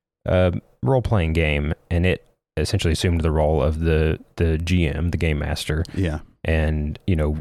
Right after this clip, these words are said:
Speaker 1: gave me a prompt of, you know, "Yeah, you find yourself outside of a cave." And, or at first it asked, you know, "What kind of character do you want to be?" And I said, "Yeah, um, a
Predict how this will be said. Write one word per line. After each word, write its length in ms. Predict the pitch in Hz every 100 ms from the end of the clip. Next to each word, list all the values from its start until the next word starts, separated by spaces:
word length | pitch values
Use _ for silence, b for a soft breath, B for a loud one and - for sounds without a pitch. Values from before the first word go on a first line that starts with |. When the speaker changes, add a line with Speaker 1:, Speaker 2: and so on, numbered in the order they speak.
| -
Speaker 1:
gave 200 | 92 92
me 80 | 90
a 60 | 85
prompt 300 | 92 80 85
of, 160 | 85
you 120 | 98 123
know, 240 | 117 147
"Yeah, 200 | - -
you 160 | 95 98
find 260 | 110 110
yourself 360 | 117 - 139 127
outside 380 | 135 127 135 143
of 80 | 139
a 60 |
cave." 640 | - 139 104 92 82 80
And, 160 | - 85
or 160 | 110 98
at 80 | 85
first 220 | 110 -
it 40 |
asked, 160 | 87 90
you 60 | 98
know, 60 |
"What 180 | 92 117
kind 180 | - 139
of 60 | 131
character 360 | 139 110 95
do 100 | 87
you 80 | 87
want 160 | 80 80
to 40 |
be?" 380 | 85 78 - 104 B B B _
And 80 | 90
I 20 |
said, 300 | - 82 92
"Yeah, 360 | 127 139 120 117
um, 280 | 107 104 - _ -
a 520 | 90 87 92 92 92